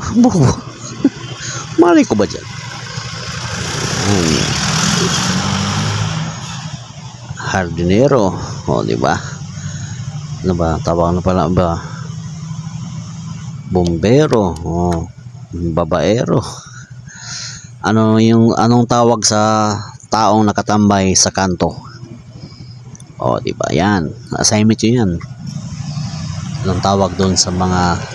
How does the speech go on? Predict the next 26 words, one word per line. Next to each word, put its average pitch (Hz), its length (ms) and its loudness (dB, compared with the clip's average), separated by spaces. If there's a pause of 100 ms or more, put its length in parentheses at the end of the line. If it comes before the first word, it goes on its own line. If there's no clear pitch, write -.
taong 95 480 4
laging 95 320 2
nakatambay 92 400 0
sa - 160 0
kanto? 92 480 2 (1900)
Alam 90 160 2
nyo 92 80 4
ba 92 80 4
yung 87 80 2
sagot? 107 240 2 (2500)
Stay - 320 4
tuned 95 200 2
lang 95 120 4
kayo 90 160 2 (160)
hanggang 87 240 4
matapos 90 480 2
ang 85 80 0
iyong, 90 240 4 (240)
ang 95 240 4
video 95 240 2
na 82 160 0
ito. 101 320 4 (400)
Nasa - 240 2
dulo 101 280 6
ang 90 120 2
answer. 85 320 2